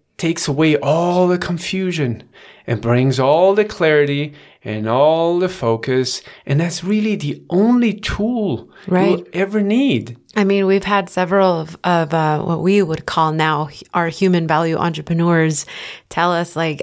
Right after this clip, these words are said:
Speaker 2: "I, it's so easy for me to say no."
Speaker 1: Yeah.
Speaker 2: It's so easy for me. It, like, there's silence now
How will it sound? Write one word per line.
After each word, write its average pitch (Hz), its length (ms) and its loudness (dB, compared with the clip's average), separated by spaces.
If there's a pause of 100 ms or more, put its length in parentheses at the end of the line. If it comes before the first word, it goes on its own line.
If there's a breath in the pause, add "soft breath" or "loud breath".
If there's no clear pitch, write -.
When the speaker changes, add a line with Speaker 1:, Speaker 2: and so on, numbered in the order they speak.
(120)
Speaker 2:
"I, - 160 -4
it's 220 200 -2
so 233 120 2
easy 208 300 -2
for 185 140 0
me 180 160 2
to 160 320 2
say 175 200 0
no." 165 520 2
Speaker 1:
Yeah. 113 300 -2
Speaker 2:
It's 190 140 0
so 214 100 4
easy 208 320 0
for 196 180 0
me. 185 240 4
It, - 360 0
like, 208 200 0
there's 196 220 0
silence 185 540 0
now 127 380 -4